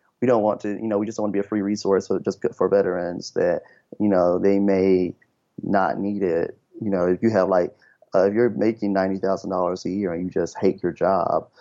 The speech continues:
well, you know, there's so much time that we would have to spend with you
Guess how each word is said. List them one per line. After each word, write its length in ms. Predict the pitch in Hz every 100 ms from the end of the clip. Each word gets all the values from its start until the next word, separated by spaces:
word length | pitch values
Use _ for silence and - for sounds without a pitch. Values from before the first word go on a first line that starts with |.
| - _
well, 160 | - 107
you 80 | 107
know, 340 | 87 87 - _
there's 220 | - 104 -
so 160 | 107
much 220 | 101 - -
time 340 | 101 101 101
that 100 | 78
we 120 | 90
would 120 | 87 -
have 180 | 87
to 80 | -
spend 580 | - - 101 90 82 82 _ - -
with 260 | 127 135 104
you 340 | 98 - -